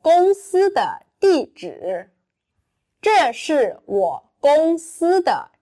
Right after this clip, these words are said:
地址。第三十二个，调查。调查 means survey。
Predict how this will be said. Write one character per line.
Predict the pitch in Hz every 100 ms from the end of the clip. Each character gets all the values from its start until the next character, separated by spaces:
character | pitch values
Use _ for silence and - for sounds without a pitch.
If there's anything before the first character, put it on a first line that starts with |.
| _
地 | 349 330 214 -
址。 | - 180 - 185 175 185 _ _ _ _ _ _ _ _ _ _ _ _ _ _ _ _ _ _ -
第 | 320 277 202 214
三 | - 339 359
十 | 349 220 220 -
二 | 339 311 - -
个， | - 214 131 - _ _ _ _ -
调 | 349 320 196 - _ -
查。 | - 170 147 165 226 _ _ _ _ _ _ _ _ _ _ -
调 | 339 349 240 - - _ _ _ -
查 | - 180 156 196 262 _ _ _ _ _ 226
means | 220 214 214 - - _ _ _
survey。 | - 294 320 294 202 - 73